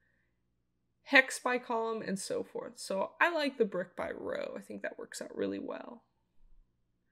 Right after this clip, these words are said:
So then I'll click out of it. I'll make that shape one more time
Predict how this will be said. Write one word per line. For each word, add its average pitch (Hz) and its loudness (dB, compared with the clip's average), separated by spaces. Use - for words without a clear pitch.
So - 2
then 233 10
I'll 240 4
click 202 2
out 214 8
of 277 0
it. 320 -4
I'll 202 4
make 190 4
that 196 2
shape 208 0
one 233 2
more 262 2
time 320 -4